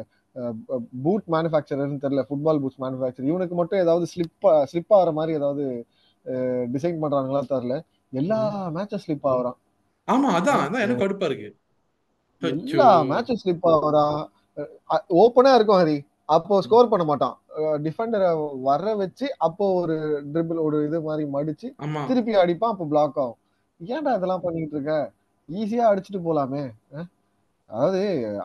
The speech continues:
Speaker 1: அவனுங்க fans எல்லாம் வந்து வெறுத்து போயிட்டானுங்க. அவனுக்கு ஒரு பேனர்லாம் வேற display பண்ணிட்டு இருந்தாங்க, "Pain in the
Speaker 2: ம்.
Speaker 1: ass" அப்படின்னு.
Speaker 2: ஆமா.
Speaker 1: அஹ், நம்ம ஆளுங்க அவனுங்க pass பண்றாங்க, அஹ்,
Speaker 2: ம்.
Speaker 1: செல்சி
Speaker 2: ம்.
Speaker 1: அவங்களுக்குள்ள pass பண்றாங்க.
Speaker 2: ம்.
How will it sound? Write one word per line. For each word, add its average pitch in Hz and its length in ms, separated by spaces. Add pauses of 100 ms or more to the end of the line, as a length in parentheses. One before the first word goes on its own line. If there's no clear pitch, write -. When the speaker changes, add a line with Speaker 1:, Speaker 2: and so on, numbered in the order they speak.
Speaker 1:
அவனுங்க 120 360
fans 175 260
எல்லாம் 196 220
வந்து 202 460 (1000)
வெறுத்து 170 400
போயிட்டானுங்க. 190 400
அவனுக்கு 131 240
ஒரு 131 160 (100)
பேனர்லாம் 196 460
வேற 214 180
display 190 340
பண்ணிட்டு 170 300
இருந்தாங்க, 151 360
"Pain 170 200
in 151 120
the 147 60
Speaker 2:
ம். - 20
Speaker 1:
ass" 135 260
அப்படின்னு. 127 340 (360)
Speaker 2:
ஆமா. 123 300
Speaker 1:
அஹ், 180 160 (1200)
நம்ம 170 460
ஆளுங்க 226 120
அவனுங்க 185 580
pass 190 320
பண்றாங்க, 202 600 (480)
அஹ், 139 320
Speaker 2:
ம். 117 140
Speaker 1:
செல்சி 190 260
Speaker 2:
ம். 226 40
Speaker 1:
அவங்களுக்குள்ள 208 540
pass 214 320
பண்றாங்க. 175 520 (360)
Speaker 2:
ம். 135 180